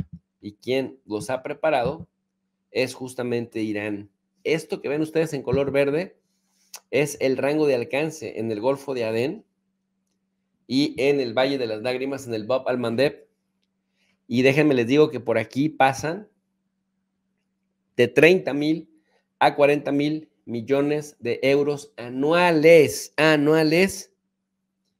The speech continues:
en comercio internacional, comercio proveniente de China, de la India, del Pacífico, Japón, Taiwán,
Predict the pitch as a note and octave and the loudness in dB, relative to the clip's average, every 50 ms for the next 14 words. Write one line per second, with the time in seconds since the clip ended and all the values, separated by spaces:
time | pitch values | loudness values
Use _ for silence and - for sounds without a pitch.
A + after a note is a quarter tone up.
0 | _ _ _ _ _ _ - - C#3+ D3+ D#3 D#3+ D3+ - _ - A#2+ A#2 B2 C3 | _ _ _ _ _ _ -4 -2 0 0 0 -2 -6 -12 _ -8 -6 -4 -2 -4
1 | C3+ C3 - D3+ C#3+ - B2+ C#3 C#3 C#3 C3 B2+ C3 C3+ B2+ - C3+ C3 B2+ B2 | -4 -4 -6 -6 -6 -4 -6 -8 -6 -4 -6 -6 -4 -6 -8 -10 -10 -10 -8 -6
2 | C3 D3 D3+ - _ _ - A2+ A#2 B2 C3 B2+ C#3 - - A#2+ A2+ A2+ A#2+ B2+ | -8 -8 -10 -16 _ _ -8 -6 -4 -4 -4 -4 -6 -8 -6 -6 -4 -4 -4 -6
3 | C3 C3 - C#3 C#3 C#3+ C#3 _ _ _ _ _ - G#2+ A2+ A2 - - C3 C#3+ | -6 -8 -8 -8 -8 -8 -10 _ _ _ _ _ -14 -14 -14 -14 -14 -12 -8 -6
4 | D3 C#3 C3 C3 C#3 D#3 F3 E3 - _ _ _ _ _ _ _ - A#2 A#2 A#2 | -4 -2 0 0 -2 -2 -4 -10 -16 _ _ _ _ _ _ _ -6 -4 -4 -4
5 | A2 G#2+ A#2 C3 C#3+ C#3+ C#3 B2+ B2+ C3 D3+ F3+ G3 _ _ _ _ _ _ _ | -4 -4 -4 -4 -2 -2 -2 -2 -2 -2 -4 -4 -8 _ _ _ _ _ _ _
6 | _ _ _ _ _ _ _ _ _ _ _ _ _ G#2 A2+ A2 - - - - | _ _ _ _ _ _ _ _ _ _ _ _ _ -8 -8 -8 -6 -10 -10 -10
7 | - F3 F#3 F3+ C#3 - - G2+ D#2+ - - G#2+ G#2 _ - B2+ C#3 D3+ D#3+ D#3+ | -8 -12 -12 -12 -14 -16 -14 -14 -14 -12 -14 -16 -16 _ -4 -2 0 0 0 0
8 | D#3 D#3 - A2+ A2 G#2+ G2 A2 B2+ C#3 D3+ D#3+ D#3+ D#3 D3+ | -4 -4 -2 -2 -2 -2 0 0 0 0 0 -2 -4 -8 -12